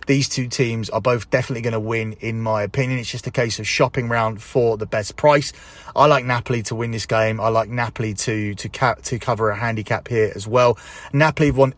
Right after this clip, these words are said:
each of their last three home games by three goals or more, scoring thirteen times in those fixtures. Meanwhile, Napoli have started the season with seven points from three games, and Lecce have gone without a victory in their last four outings. This is going to be a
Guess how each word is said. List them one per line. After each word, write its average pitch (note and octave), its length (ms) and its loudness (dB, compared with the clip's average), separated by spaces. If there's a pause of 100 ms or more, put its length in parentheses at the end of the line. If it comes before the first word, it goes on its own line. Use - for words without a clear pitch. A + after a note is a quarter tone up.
each C3+ 360 0
of B2 240 2
their A#2 180 2
last A#2+ 340 2 (100)
three B2 280 -2
home A#2+ 300 -2
games G#2+ 300 0
by G#2+ 180 -2 (100)
three D3 340 2
goals G#2+ 340 2
or G2 100 -4
more, G2+ 280 -4
scoring A2 340 -4
thirteen B2+ 500 0
times A2+ 420 -4
in B2 160 -4
those G#2+ 180 -6
fixtures. G#2+ 400 -6
Meanwhile, C3 480 4 (360)
Napoli C#3+ 280 2
have A#2 80 -2
started A#2+ 280 4
the A2 40 -6
season A2+ 280 -2
with A2 100 -8
seven B2+ 300 2
points A2+ 280 -4
from A2 160 -8
three A#2 220 -4
games, G#2+ 300 -2
and A2 140 -2
Lecce A#2 360 -2
have G#2+ 160 -8
gone A#2 160 -2
without A2 300 0
a G#2+ 40 -4
victory A2+ 500 -6
in A2+ 120 -8
their G#2+ 140 -2
last A#2 460 0
four A#2+ 440 0 (160)
outings. D3 460 4 (320)
This D3 420 2
is C3+ 140 -2
going C3 280 4
to - 100 -10
be A#2+ 320 -4
a A#2 120 -4